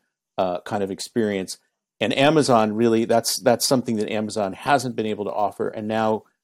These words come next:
they're sort of dipping their toe in the water of trying to do something like that, and really leveraging their sellers to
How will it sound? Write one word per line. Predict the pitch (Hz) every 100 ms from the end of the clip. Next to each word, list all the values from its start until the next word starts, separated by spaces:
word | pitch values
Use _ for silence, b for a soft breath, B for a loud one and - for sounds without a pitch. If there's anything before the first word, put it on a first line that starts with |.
| _
they're | 107
sort | - 104
of | 98 -
dipping | 110 104
their | 101
toe | 98 107 98
in | 92
the |
water | 98 98 92
of | 87
trying | - 104 98 92 _ _ _
to | 113
do | 175
something | 165 107 101
like | 95 -
that, | - 135
and | 160
really | 202 190
leveraging | 135 131 147 147 127 131 120
their | 107
sellers | - - 165 135 110 110 - - _ _ _ _ _
to | - 139 127 117